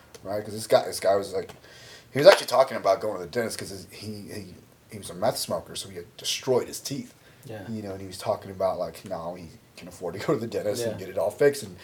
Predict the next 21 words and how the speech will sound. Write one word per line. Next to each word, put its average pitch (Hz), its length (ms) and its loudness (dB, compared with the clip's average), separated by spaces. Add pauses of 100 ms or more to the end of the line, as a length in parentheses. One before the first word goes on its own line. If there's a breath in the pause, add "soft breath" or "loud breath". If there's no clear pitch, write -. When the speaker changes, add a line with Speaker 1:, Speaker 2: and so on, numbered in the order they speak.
(300 loud breath)
Speaker 1:
you 208 100 8
know, 180 60 8
kinda 175 200 6
just, 123 240 2
um, 98 340 12 (760)
repairing 131 360 4
stuff - 280 4
from 82 120 -8
our 69 100 -8
past. - 480 -12 (500 loud breath)
And, 87 360 -8
um, 80 420 -10 (1600 loud breath)
you 117 120 0
know, 113 160 4
it, 101 180 -2
it's 107 240 -2
like, 110 180 -2 (460 loud breath)
<sighs> - 440 -20
the 98 80 -14
universe 113 400 0
has 95 160 -6